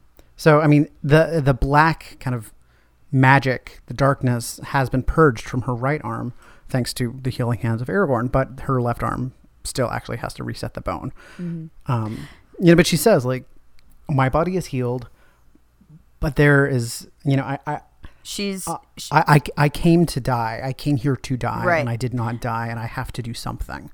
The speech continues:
Speaker 2: Eowyn, in true Eowyn fashion, is feeling restless. She is, you know, she, she hates being idle. She, uh, y-, she did come here, I mean, she came here to fight with her people, with, and with,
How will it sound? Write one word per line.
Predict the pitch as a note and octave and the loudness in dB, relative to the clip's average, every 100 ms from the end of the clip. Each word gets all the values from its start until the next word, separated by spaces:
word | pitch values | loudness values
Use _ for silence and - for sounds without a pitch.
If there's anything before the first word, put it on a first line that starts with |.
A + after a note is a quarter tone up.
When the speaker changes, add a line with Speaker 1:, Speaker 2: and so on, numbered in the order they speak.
| - | 0
Speaker 2:
Eowyn, | G3 B3 D4 C4+ A#3+ | 2 4 2 0 -4
in | G#3 F#3+ | -6 -6
true | - G3+ G#3 | -4 0 0
Eowyn | F#3+ F#3 F#3 E3+ D#3+ | 2 0 2 0 -2
fashion, | - D#3+ E3+ - D3+ D3 D3 - | -2 0 0 -2 -4 -4 -8 -4
is | E3 D#3+ D#3 D3+ D3+ - | 0 0 0 -2 -8 -14
feeling | - F3 F3 E3 | -6 -4 -2 -4
restless. | D3+ D#3+ E3 - D3+ C3 - | -2 -2 -2 -2 -2 -2 -8
She | - D#3+ D#3 D3+ D3+ | -10 -8 -6 -4 -6
is, | C#3+ - - | -6 -12 -12
you | E3 | -6
know, | D#3 C#3+ C#3 - | -4 -4 -6 -10
she, | - - - - | -14 -16 -18 -12
she | - | -10
hates | D#3+ F#3 - | -6 -6 -6
being | F#3 E3+ D#3 | -6 -6 -4
idle. | D#3 D#3+ D3 C3 - - _ _ | -2 0 -2 -6 -8 -16 _ _
She, | - - D#3+ D#3 D#3 | -14 -8 -6 -6 -8
uh, | - - | -10 -14
y-, | C3+ D#3 | -16 -14
she | - F3+ | -10 -6
did | A#3 B3 | -6 -4
come | G#3+ G#3 | -6 -4
here, | F#3+ F3+ D#3+ | -4 -4 -4
I | |
mean, | E3 D#3+ - - | -6 -10 -14 -20
she | - F3+ | -14 -8
came | A#3+ B3 | -6 -4
here | G#3+ | -4
to | G3 | -6
fight | D3+ - F3 D#3 - | -4 0 2 0 -6
with | D3+ D3+ - _ | -6 -6 -8 _
her | C#3+ D3 | -8 -8
people, | - E3 - C#3 C#3 | -6 -10 -4 -4 -4
with, | C#3+ C#3 - | -4 -6 -6
and | C#3+ | -8
with, | C#3 | -8